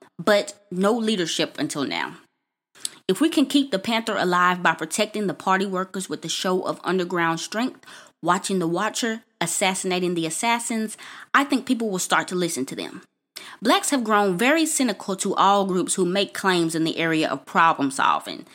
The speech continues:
since there have been one million groups and no problem solved. The physical conditions are right for the start of protracted war.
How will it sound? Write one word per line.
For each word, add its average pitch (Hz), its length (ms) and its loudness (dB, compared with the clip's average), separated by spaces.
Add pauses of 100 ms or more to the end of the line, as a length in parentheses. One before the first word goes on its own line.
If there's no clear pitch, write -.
(240)
since 233 160 -2
there 262 160 4
have 226 200 2
been 175 240 2
one 226 280 4
million 233 280 2
groups 180 400 2
and 202 200 4
no 190 180 4
problem 165 540 2
solved. 95 500 0 (1300)
The - 80 2
physical 320 440 2
conditions 240 680 0
are 175 140 4
right 190 340 2
for 185 80 -2
the 165 80 -4
start 180 400 0
of 170 140 -2
protracted 175 600 0
war. 175 400 0